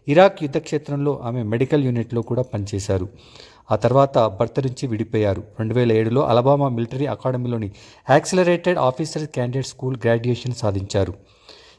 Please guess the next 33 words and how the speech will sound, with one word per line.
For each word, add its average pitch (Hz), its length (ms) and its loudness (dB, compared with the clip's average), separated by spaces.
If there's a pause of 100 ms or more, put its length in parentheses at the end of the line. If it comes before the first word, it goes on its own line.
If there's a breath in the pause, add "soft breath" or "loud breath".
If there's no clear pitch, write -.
(120)
యాభై 127 200 4
సంవత్సరాల 135 580 0 (100)
చరిత్రలో 135 360 -2
ఈ 135 100 -2
పట్టా 131 420 -2
అందుకున్న 120 380 -4
తొలి 127 260 -2
మహిళగా 117 500 0
నిలిచారు. 101 480 -2 (540 soft breath)
రెండు 165 160 4
వేల 208 180 8
పన్నెండులో 170 500 0
తులసి 139 500 -4
హవాయి 139 300 2
నుంచి 139 260 -4
డెమోక్రటిక్ 139 640 -4
పార్టీ 123 200 -6
తరపున 120 340 -4
House 117 260 0
of 147 180 0
Representatives-కి 117 800 -4
ఎన్నికయ్యారు. 98 520 0 (320 loud breath)
ప్రతినిధుల 135 380 0
సభకు 117 320 0
ఎన్నికైన 110 340 -2
తొలి 135 240 2
హిందువుగా 143 480 2
రికార్డు 139 340 -2
సృష్టించారు. 95 640 -6 (420 loud breath)
భగవద్గీత 190 560 4
సాక్షిగా 147 540 -2
ప్రమాణం 139 440 -2 (100)
చేసి 139 320 -4